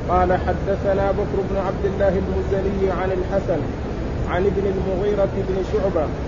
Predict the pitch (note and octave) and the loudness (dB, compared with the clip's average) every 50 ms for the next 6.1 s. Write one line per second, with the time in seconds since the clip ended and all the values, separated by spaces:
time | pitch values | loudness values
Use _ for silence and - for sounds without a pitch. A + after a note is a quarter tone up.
0 | - - F#3 F#3+ G3 F#3+ F#3+ F#3 F#3+ F#3 G3 G#3 G3+ G3 F#3+ F#3+ - F#3+ F#3+ G3 | -2 -2 0 0 0 0 0 0 -2 0 0 2 2 2 2 2 2 2 2 2
1 | F3+ F3+ G3 G3 F#3 F#3 F#3 F#3+ F#3 E3 F3+ F#3+ F3+ G3 G3 F#3 F3 F#3+ F#3 F#3 | 2 2 2 2 2 2 2 2 2 2 2 2 2 2 0 0 0 0 0 0
2 | F#3 F#3 F3+ G3 F3 F#3+ F#3+ F#3+ F#3+ - F#3+ F#3+ G3 F#3+ F#3+ F3+ - - - - | 0 2 2 2 2 4 2 2 2 2 2 4 4 2 2 0 -2 -4 -4 -4
3 | - - - - - - - - F#3 G3 G3 G3 F#3+ F#3 F#3+ F3+ - G3+ G3+ F#3+ | -4 -4 -4 -4 -4 -4 -2 0 0 0 2 2 2 2 0 0 0 0 0 2
4 | G3 F#3+ F#3+ G3 F#3+ F3 F#3 - - G3+ G3+ G3 F#3+ G3 F#3+ F#3+ F#3 F#3+ F#3+ F3+ | 2 2 2 2 2 2 2 0 0 0 0 0 0 0 2 2 2 2 2 2
5 | F#3 G3 F#3+ F#3+ F#3+ F#3 G3 F#3+ F3+ F#3 F#3 F#3+ F#3+ F#3 - G#3 G3+ G3 G3 G3 | 2 2 4 2 2 2 2 2 4 4 4 4 2 2 0 0 0 0 0 2
6 | F#3+ F#3+ | 2 2